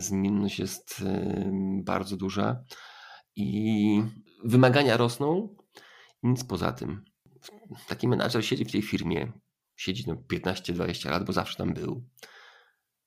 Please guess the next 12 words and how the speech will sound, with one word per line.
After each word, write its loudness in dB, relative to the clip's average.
E, 2
sensu -2
nie 2
widzi, -6
trochę 0
jest 4
wypalony. -2
Tutaj 0
mówiłeś 0
trochę -4
o -2
depresji, -2